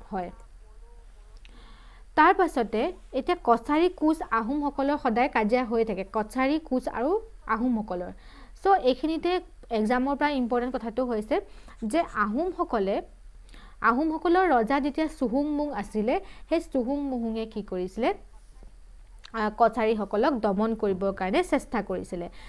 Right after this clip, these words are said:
তাৰ পাছৰ পৰাই কছাৰী ৰজাসকলক থাপিত সঞ্চিত অফ আহোম বুলি কোৱা হয়।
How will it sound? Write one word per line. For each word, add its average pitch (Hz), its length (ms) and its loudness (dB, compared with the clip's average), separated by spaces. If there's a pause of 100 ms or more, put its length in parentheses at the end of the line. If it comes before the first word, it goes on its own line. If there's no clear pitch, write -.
(240)
তাৰ 302 240 8
পাছৰ 302 440 2
পৰাই 208 380 -2
কছাৰী 269 420 2
ৰজাসকলক 214 680 -2 (100)
থাপিত 240 380 -4
সঞ্চিত 220 640 -2 (320)
অফ 240 140 2 (120)
আহোম 202 380 -2
বুলি 208 180 2
কোৱা 196 220 -4
হয়। 185 180 -6